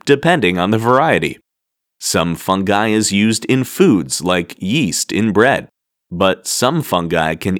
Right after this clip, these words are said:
eat away at you, like ringworm or athlete's foot, and are usually only truly dangerous to people with compromised immune systems. Finally,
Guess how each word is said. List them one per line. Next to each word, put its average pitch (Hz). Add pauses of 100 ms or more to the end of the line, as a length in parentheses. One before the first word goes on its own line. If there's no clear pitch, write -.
eat 127
away 98
at 69
you, 71 (120)
like 92
ringworm 82
or 98
athlete's 92
foot, 71 (320)
and 120
are 107
usually 120
only 131
truly 120
dangerous 85
to 90
people 92
with 95
compromised 113
immune 110
systems. - (800)
Finally, 80